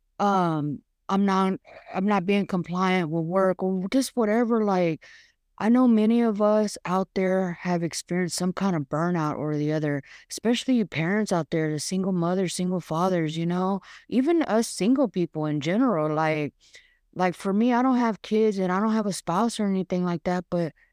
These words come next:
I'm exhausted just surviving. I'm exhausted with this freaking economy just rising,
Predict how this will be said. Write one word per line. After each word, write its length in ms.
I'm 220
exhausted 800
just 300
surviving. 1120
I'm 160
exhausted 640
with 220
this 160
freaking 420
economy 640
just 300
rising, 840